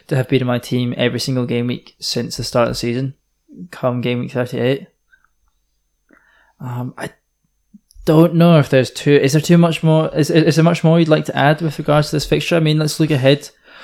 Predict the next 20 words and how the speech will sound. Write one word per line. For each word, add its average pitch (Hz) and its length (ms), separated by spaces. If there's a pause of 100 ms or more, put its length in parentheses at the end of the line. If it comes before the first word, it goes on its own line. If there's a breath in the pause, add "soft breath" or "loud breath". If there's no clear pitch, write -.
(200 loud breath)
for 147 140
Celtic. 135 880
Um, 117 640 (1800 soft breath)
Celtic 175 400
play 175 120
Hearts 156 260
at 135 60
home, 151 240
and 139 80
it's 127 120
actually 151 260
the 147 120
only 151 220
fixture 151 360
from 135 200
which 127 180
we 131 80
get 127 240
team 143 220
news. 127 580